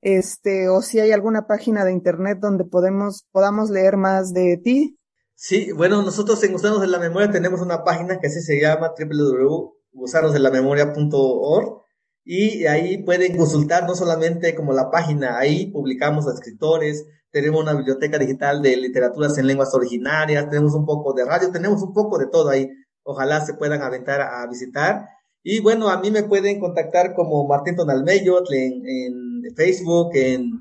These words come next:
Speaker 2: Instagram y en Twitter, también estoy como Tonalmeyome, y ahí me pueden contactar. Y bueno, para leer un poco de mi obra, pues solamente me googlean. Yo creo que he publicado en más de diez revistas o veinte, no sé cuántas. Ahí pueden encontrar parte de lo que hago, de lo que he escrito también.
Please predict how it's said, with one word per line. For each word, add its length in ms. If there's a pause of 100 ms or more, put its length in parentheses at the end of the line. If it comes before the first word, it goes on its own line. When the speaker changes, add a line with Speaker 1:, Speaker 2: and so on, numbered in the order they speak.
(300)
Speaker 2:
Instagram 680
y 80
en 120
Twitter, 280
también 200
estoy 200
como 220
Tonalmeyome, 880 (200)
y 100
ahí 160
me 140
pueden 260
contactar. 480
Y 80
bueno, 400
para 240
leer 220
un 100
poco 260
de 120
mi 140
obra, 520 (240)
pues 140
solamente 440
me 120
googlean. 560
Yo 120
creo 280
que 160
he 40
publicado 520
en 100
más 140
de 80
diez 200
revistas 540
o 80
veinte, 320
no 100
sé 200
cuántas. 440 (280)
Ahí 220
pueden 340
encontrar 380
parte 280
de 80
lo 120
que 120
hago, 300
de 80
lo 100
que 140
he 40
escrito 380
también. 540